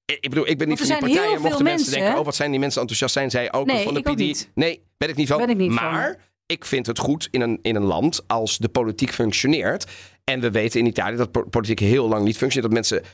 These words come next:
Speaker 1: heel
Speaker 2: De grootste
Speaker 1: erg
Speaker 2: partij is de stem-, of is de partij waar, eh, waar niet op gestemd wordt. Om even te zeggen, de meeste Italianen,
Speaker 1: Om-,
Speaker 2: dat is de
Speaker 1: ja.
Speaker 2: grootste ge-,
Speaker 1: Ook heel veel familieleden
Speaker 2: hap uit
Speaker 1: die
Speaker 2: de,
Speaker 1: niet meer
Speaker 2: uit de
Speaker 1: stemmen.
Speaker 2: taart.
Speaker 1: Moet je je voorstellen, die, die, die gewoon al tien jaar,
Speaker 2: Ja.
Speaker 1: sommige vijftien, niet meer naar de stembus
Speaker 2: Nee, die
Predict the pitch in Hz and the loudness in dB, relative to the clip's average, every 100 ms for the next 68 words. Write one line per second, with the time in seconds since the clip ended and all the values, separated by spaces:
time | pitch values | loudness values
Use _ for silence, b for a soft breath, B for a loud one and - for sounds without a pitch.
0 | B _ - 92 135 - 330 339 277 - | B _ -2 2 2 0 0 0 0 -2
1 | 214 190 196 233 226 214 - 233 - 220 | 0 0 0 -2 -2 -2 0 0 0 -2
2 | - - 202 214 226 220 226 214 220 - | -2 0 0 0 -2 0 0 0 -2 -2
3 | - 170 214 220 220 220 - 269 233 165 | -2 -2 0 0 0 -2 -2 0 0 -2
4 | - - 202 196 180 208 208 214 240 233 | -4 0 0 0 0 0 2 2 2 0
5 | 208 196 185 180 202 240 226 190 151 143 | 0 2 0 0 -2 -2 -2 0 0 2
6 | 262 - 220 220 - - B B 107 143 | 0 0 0 -2 -4 -12 B B -2 0
7 | 135 120 104 107 101 98 240 - - 202 | 0 0 2 4 4 4 2 2 0 2
8 | 220 214 285 269 208 202 - 196 165 - | 2 4 4 2 2 0 0 0 0 -4
9 | - - 131 - 175 - 107 101 104 - | -6 -4 -2 0 -2 0 0 0 0 -2
10 | 113 107 110 123 107 110 104 - 156 165 | -4 -4 -2 0 0 0 -2 0 2 4
11 | 131 123 139 175 262 139 127 - 135 - | 4 2 -2 -2 -2 -2 -4 -4 -4 -6
12 | - B 143 - 143 135 117 - 254 - | -6 B 0 2 2 2 0 0 0 0